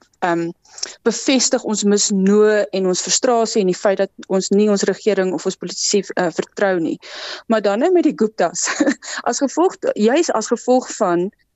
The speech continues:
hierdie gebrek aan vertroue, glo ons ook nie vir 'n oomblik ons regering as hulle sê hulle het hulle werk gedoen in hierdie geval nie. Maar kom ons kyk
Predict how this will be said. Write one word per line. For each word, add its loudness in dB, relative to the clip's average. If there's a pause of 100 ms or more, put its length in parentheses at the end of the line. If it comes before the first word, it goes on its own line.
hierdie 4
gebrek 0
aan 2
vertroue, 2
glo 2
ons -4
ook -4
nie 4
vir 2
'n 2
oomblik 4
ons -2
regering 0
as -2
hulle 2
sê 4
hulle 4
het -2
hulle 0
werk -2
gedoen -2
in 2
hierdie 2
geval -2
nie. -10 (580)
Maar 2 (680)
kom 2
ons 0
kyk 0